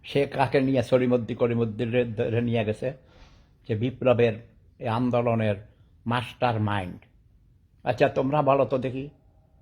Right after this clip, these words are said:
এই শেখ হাসিনাকে, তার পাহাড় প্রমাণ জনপ্রিয়তাকে শব্দ বোমা মেরে মেরে কে তাকে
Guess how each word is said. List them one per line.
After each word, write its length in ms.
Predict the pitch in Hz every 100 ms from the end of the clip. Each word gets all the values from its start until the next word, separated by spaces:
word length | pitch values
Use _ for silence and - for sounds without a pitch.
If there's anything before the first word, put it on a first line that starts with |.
| _ _ _ _ _ _ -
এই 220 | 135 131
শেখ 240 | 123 139 147
হাসিনাকে, 600 | 139 151 147 151 - - _ _ _ _ _ - _ _ _ _ _ - _ _ -
তার 140 | 127 113 - -
পাহাড় 320 | 117 151 143
প্রমাণ 420 | - 131 131 123
জনপ্রিয়তাকে 920 | 104 123 131 123 123 127 113 120 80 - _ _ _ _ - _ -
শব্দ 380 | - 147 127 139
বোমা 320 | 131 131 127
মেরে 320 | 131 131 127
মেরে 320 | 120 117 113 - -
কে 360 | 165 156 127 95 _ _ _ _ - _ - _
তাকে 460 | 127 135 135 104